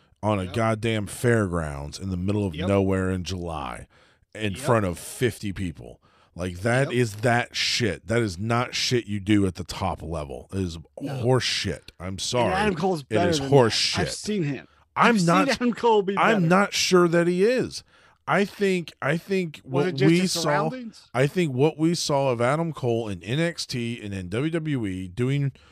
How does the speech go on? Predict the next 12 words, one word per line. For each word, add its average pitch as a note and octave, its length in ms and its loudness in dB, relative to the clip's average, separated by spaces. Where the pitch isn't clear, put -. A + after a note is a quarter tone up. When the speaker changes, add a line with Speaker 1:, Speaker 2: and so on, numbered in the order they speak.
Speaker 1:
what C#3 180 2
he's D3 220 2
doing A#2 260 -2
is G#2+ 140 -4
because G#2+ 360 -4
that's A#2+ 300 0
the D3 140 0
way A#2+ 220 0
they A2+ 180 0
run G#2 320 -4
their F2+ 160 -4
ship. - 440 -6